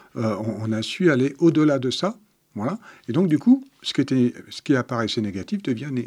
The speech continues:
positif. Donc, c'est ça qui est quand même intéressant. Mais alors, il me vient une autre, euh, un, un, un autre truc, du coup,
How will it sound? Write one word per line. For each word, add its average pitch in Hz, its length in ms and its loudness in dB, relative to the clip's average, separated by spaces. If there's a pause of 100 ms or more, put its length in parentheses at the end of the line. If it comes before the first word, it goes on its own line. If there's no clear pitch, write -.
positif. - 680 -6
Donc, 92 120 -12
c'est - 120 -12
ça 117 180 -2
qui - 140 -10
est - 20 -18
quand 110 140 -6
même 104 160 -6
intéressant. 101 420 -12 (440)
Mais 165 60 6
alors, 208 180 6
il 160 80 4
me 147 120 2
vient 202 220 4
une 170 160 4
autre, 220 240 0
euh, 107 320 4 (840)
un, 123 140 2
un, 131 280 -2
un 135 160 0
autre 202 140 -2
truc, 170 300 0
du 127 100 -4
coup, 180 240 0